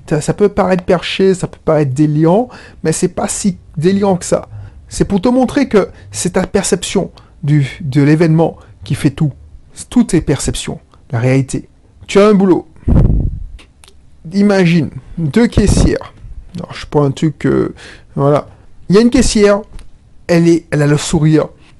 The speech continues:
Quand tu vas passer à sa caisse, elle est contente. Elle est, ah oui, c'est bonjour. Les gens papotent avec elle, lui font des sourires, lui remettent des sourires. Et ça se passe bien pour elle.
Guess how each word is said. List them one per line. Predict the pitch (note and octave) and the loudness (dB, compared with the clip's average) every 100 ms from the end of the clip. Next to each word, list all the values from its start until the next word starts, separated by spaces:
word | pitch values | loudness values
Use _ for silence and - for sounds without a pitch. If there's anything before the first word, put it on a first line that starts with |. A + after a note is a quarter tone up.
| - | -8
Quand | - F3 | -2 -2
tu | - | 0
vas | D#3 | -2
passer | D#3 F3 E3+ | 0 -2 0
à | |
sa | D#3 D3 | -2 0
caisse, | D3+ D#3+ - - - - - | 2 0 -4 -12 -16 -20 -6
elle | D3+ D3 D3+ | 0 4 4
est | D3+ | 2
contente. | - F3 D#3 D#3+ D3 C#3+ - | 2 0 2 2 2 2 -2
Elle | A#3+ D4 | 0 2
est, | F#4 | 2
ah | F#4 | 2
oui, | E4 D#4 D#4 | 4 4 4
c'est | C#4 C4+ | 2 -2
bonjour. | C#4+ C4+ G#3+ G#3+ | -2 0 2 2
Les | E3 | 2
gens | C#3+ F#3+ F3+ F3 _ - - _ | 2 0 -2 -4 _ -20 -20 _
papotent | F#3 F#3 F3+ F3 | -2 0 0 2
avec | E3 E3 | 0 2
elle, | D3+ C#3+ | 2 2
lui | D3+ D3+ | 0 -4
font | C#3+ F3+ | -4 -4
des | D#3+ | -4
sourires, | D3+ F3+ E3 D3 | -4 -4 -2 0
lui | C#3+ | 0
remettent | D3 D3+ D3 | 0 -2 -6
des | D#3+ | -12
sourires. | - C3+ - - - - - - - - - - | -8 -6 -8 -14 -20 -20 -20 -20 -20 -20 -6 0
Et | E3+ | 2
ça | - | 2
se | A#3 | -2
passe | - B3 | -2 -2
bien | - C4+ | 0 -2
pour | C4+ C#4 | 0 0
elle. | C#4 | 0